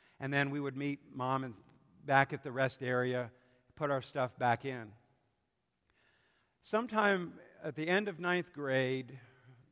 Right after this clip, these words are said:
getting ready for tenth grade, my dad's company phased out his job.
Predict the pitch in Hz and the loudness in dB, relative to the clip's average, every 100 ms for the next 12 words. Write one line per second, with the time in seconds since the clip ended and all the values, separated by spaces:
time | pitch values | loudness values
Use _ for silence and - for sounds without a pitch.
0 | - 147 175 160 156 151 127 - 165 156 | -4 0 0 2 0 -2 -6 -6 -4 -4
1 | 135 123 120 117 135 131 123 151 175 185 | 0 2 2 -2 -6 -4 0 4 6 4
2 | 175 151 - - - 202 180 143 127 123 | 2 -2 -12 -16 -2 -2 -2 -6 -6 -8
3 | 131 _ _ _ _ _ _ _ _ _ | -14 _ _ _ _ _ _ _ _ _
4 | _ - 180 180 135 160 156 135 147 113 | _ 4 8 8 6 6 6 2 -4 -6
5 | 113 165 170 123 95 101 | -2 2 4 2 -2 -12